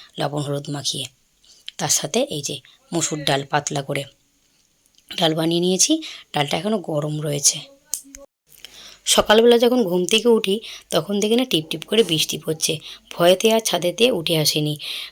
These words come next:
বৃষ্টি পড়ছে, বৃষ্টির জল পড়লে তো গা হাত পা ফুলেই যাবে, আর তার চেয়ে বৃষ্টির জলের চেয়েও ওই যে ঠান্ডা হাওয়াটা থাকে না, ওই হাওয়াতেও গা হাত পা ফুলে যাবে, ভয়েতে আর ছাদে উঠে আসিনি। আর এখন এই যে বিকালে ছাদে এসেছি, রজনীগন্ধা গাছটা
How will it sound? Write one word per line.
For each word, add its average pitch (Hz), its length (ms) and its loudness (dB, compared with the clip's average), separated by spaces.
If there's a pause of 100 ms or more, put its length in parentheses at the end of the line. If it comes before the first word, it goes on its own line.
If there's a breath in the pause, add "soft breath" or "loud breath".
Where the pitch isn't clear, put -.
(160)
বৃষ্টি 180 340 0
পড়ছে, 208 320 0
বৃষ্টির 175 260 2
জল 180 260 4
পড়লে 196 260 2
তো 214 100 0
গা 208 100 4
হাত 208 140 0
পা 214 120 4
ফুলেই 226 280 8
যাবে, 190 160 2 (380 loud breath)
আর 160 200 0
তার 180 220 2
চেয়ে 226 200 2 (300 loud breath)
বৃষ্টির 185 320 0
জলের 190 420 4
চেয়েও 226 200 6 (100)
ওই 190 140 2
যে 208 140 0
ঠান্ডা 185 340 2
হাওয়াটা 202 340 4
থাকে 226 180 0
না, 202 160 4
ওই 160 80 2 (100)
হাওয়াতেও 214 460 6
গা 160 100 6
হাত 156 140 0
পা 156 140 -4
ফুলে 151 240 0
যাবে, 151 140 -6 (400 loud breath)
ভয়েতে 170 400 2
আর 196 140 4
ছাদে 165 220 2
উঠে 160 320 0
আসিনি। 151 280 0 (920 loud breath)
আর 151 100 2 (100)
এখন 190 160 -4
এই 175 140 0
যে 160 140 2
বিকালে 165 280 0
ছাদে 165 340 0
এসেছি, - 260 -4 (520 loud breath)
রজনীগন্ধা 170 600 2
গাছটা 190 360 2